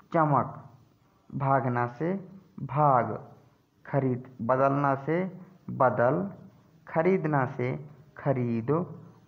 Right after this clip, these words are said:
ओढ़ना से ओढ़। अब भाषा की बात के अगले प्रश्न को करेंगे। चार दिन, कुछ व्यक्ति,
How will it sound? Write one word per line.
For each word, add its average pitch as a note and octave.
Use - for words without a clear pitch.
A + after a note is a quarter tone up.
ओढ़ना B2
से D3+
ओढ़। C3
अब E3+
भाषा C#3
की E3
बात C3
के C3+
अगले F3+
प्रश्न D3
को D3+
करेंगे। A#2
चार D3
दिन, F3+
कुछ G3
व्यक्ति, D3